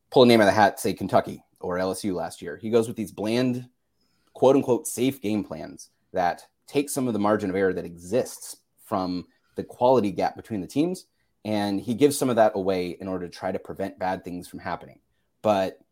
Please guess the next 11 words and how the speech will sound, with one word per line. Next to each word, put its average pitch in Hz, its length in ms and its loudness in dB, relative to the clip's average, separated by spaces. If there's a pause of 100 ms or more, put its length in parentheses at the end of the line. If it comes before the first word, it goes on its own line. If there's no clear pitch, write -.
(220)
college 170 240 4
football 151 320 2
is 107 80 0
a 101 60 -2
game 123 360 -2
played 92 220 -4
by 98 180 -2
eighteen 110 300 -4
to 98 80 -4
twenty-two-year-old 98 680 -2
males 139 420 -4